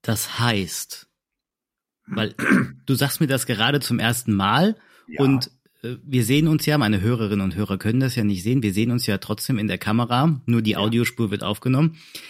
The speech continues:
Speaker 2: Ja.
Speaker 1: Ich bin grad sehr überrascht.
Speaker 2: Mhm.
Speaker 1: Das heißt, ich mache dann das, was
Speaker 2: Ja.
Speaker 1: mir jahrelang eingebläut ist, was ich gar nicht
Speaker 2: Ja.
Speaker 1: machen darf, nämlich
Speaker 2: Ja.
Speaker 1: ich spiele
Speaker 2: Ja.
Speaker 1: im Kinosaal mit meinem Handy.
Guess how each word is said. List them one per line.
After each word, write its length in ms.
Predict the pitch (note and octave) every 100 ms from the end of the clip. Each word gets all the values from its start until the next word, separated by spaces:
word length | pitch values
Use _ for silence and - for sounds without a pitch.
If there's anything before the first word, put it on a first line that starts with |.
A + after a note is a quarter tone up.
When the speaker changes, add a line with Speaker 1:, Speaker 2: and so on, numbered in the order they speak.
| -
Speaker 2:
Ja. 80 | D3
Speaker 1:
Ich 120 | -
bin 140 | D#3+
grad 260 | E3+ C#3 C3+
sehr 200 | D3 D3+
überrascht. 760 | D3+ C3 A#2+ C#3+ C#3+ - - - _ _ _ -
Speaker 2:
Mhm. 340 | A2 D2+ - - _ _ -
Speaker 1:
Das 300 | A2+ - G#2+
heißt, 540 | A#2 E3+ C4+ - - -
ich 180 | -
mache 260 | C#3+ D#3 E3
dann 360 | C3 A2+ G#2+ _
das, 560 | A#2+ D3+ A3 - - - _ _ _ _ _ _
was 180 | A#2 -
Speaker 2:
Ja. 20 | B2+
Speaker 1:
mir 20 | G#2
jahrelang 400 | A#2 D#3 D3 -
eingebläut 560 | A2 E3 D#3+ D3 C#3+
ist, 200 | D3 -
was 120 | B2+ A#2+
ich 100 | A2
gar 120 | A2
nicht 140 | A2
Speaker 2:
Ja. 80 | A2+
Speaker 1:
machen 180 | F#2+ G2
darf, 360 | F#2+ C3 -
nämlich 340 | A2 A#2 E3 -
Speaker 2:
Ja. 80 | A#2+
Speaker 1:
ich 80 |
spiele 760 | - - - C3 F#3+ A3+ B3 C4 - _ _ _
Speaker 2:
Ja. 220 | D#2 E2
Speaker 1:
im 260 | A2+ G#3 B3+
Kinosaal 640 | - F#3+ G3 G3 D#3+ C#3+
mit 200 | D3 C#3+
meinem 300 | A2+ G#2 B2+
Handy. 640 | A#2+ C#3 D#3 C#3 A2+ F2+